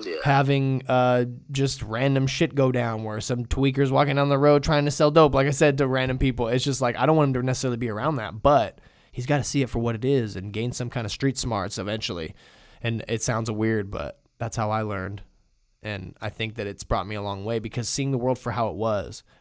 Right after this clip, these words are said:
Speaker 2: g-, getting in trouble, sadly, learning the bo-, both sides of the coin helps you understand the argument and the, the reality at hand often because you've experienced both sides of the argument.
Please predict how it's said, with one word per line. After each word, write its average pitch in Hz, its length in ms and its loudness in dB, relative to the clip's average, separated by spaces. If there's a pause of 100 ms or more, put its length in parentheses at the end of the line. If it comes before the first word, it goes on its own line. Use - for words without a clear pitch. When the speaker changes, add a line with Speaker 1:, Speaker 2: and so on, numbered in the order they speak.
Speaker 2:
g-, - 600 -14 (400)
getting 170 220 6
in 156 80 4
trouble, 139 460 6
sadly, 113 580 -2
learning 147 600 4
the 135 140 -2
bo-, 127 360 2
both 147 220 6
sides 135 240 2
of 117 80 -4
the 110 60 -10
coin 120 460 -4 (440)
helps 135 340 -2
you 131 140 4
understand 123 520 -2
the 107 100 -6
argument 113 500 -4 (320)
and 110 300 -6
the, 78 340 -6
the 117 100 -6
reality 110 580 -2
at - 120 -10
hand 113 340 -6
often 98 460 -6 (560)
because 123 320 0
you've 123 120 0
experienced 127 680 0
both 113 240 0
sides 127 440 2
of 110 120 -6
the 107 100 -4
argument. 104 520 -2